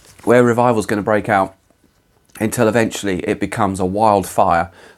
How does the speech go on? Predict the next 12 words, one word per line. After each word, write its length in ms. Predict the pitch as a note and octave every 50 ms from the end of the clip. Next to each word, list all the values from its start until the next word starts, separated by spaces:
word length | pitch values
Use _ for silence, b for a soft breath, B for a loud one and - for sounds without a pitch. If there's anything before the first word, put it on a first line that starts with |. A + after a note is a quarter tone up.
| B
that 180 | - G#2+ - -
will 100 | G2 G2+
just 300 | F#2+ A2+ G#2 - - -
consume 540 | - G#2+ F#2+ - - - - B2 A#2 G#2+ G2+
the 80 | G2+
world. 440 | F#2+ G#2 A2+ G#2 F2+ F2+ - - - B B B B B B B B B B B B B B
And 180 | B - A#2 A#2
that's 160 | C#3 C#3+ -
gonna 160 | - - D3
become 360 | C#3+ D3 C#3+ - C#3+ C#3 C3 B2
the 80 | A#2+
norm. 360 | B2+ C3+ C3 A2 F#2 - -